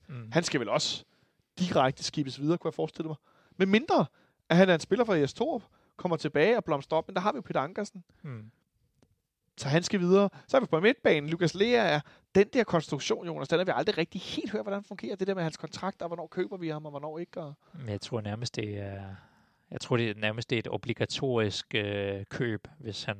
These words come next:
Speaker 1: hvis han opfylder visse betingelser, som åbenbart var ret nemme at opfylde. Jeg tænker, det er et eller andet med antal kampe, eller
Speaker 2: Ja.
Speaker 1: et eller andet, så den er garanteret sikker, at det, der bliver udløst en transfer for ham.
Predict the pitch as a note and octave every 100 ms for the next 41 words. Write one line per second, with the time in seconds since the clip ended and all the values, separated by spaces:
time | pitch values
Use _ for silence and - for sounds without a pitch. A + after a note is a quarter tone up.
0 | G2 G2 G2 G#2+ B2 _ _ _ _ _
1 | _ _ _ _ - A#2 A#2 G2+ G2+ G#2
2 | - A#2+ G#2 G2 G2+ - - A#2 G#2 -
3 | G2+ G2+ A#2 G2 F#2+ - - A#2 G#2 G2
4 | G2 G#2 G#2+ G#2 G#2 A2 G2+ - G#2 G2+
5 | - G#2 G2 G2+ F#2+ F#2 F#2+ F#2 G#2 G2
6 | - F#2 F#2+ G2 F#2 F#2+ A#2+ A2 G2 F#2+
7 | F#2 F2+ - G2+ F#2+ F#2+ - F#2+ - G2
8 | - G2 G2 F#2+ G#2 - _ _ _ G#2
9 | G2 F#2+ G2 G#2+ - G2+ - - - G#2+
10 | G#2+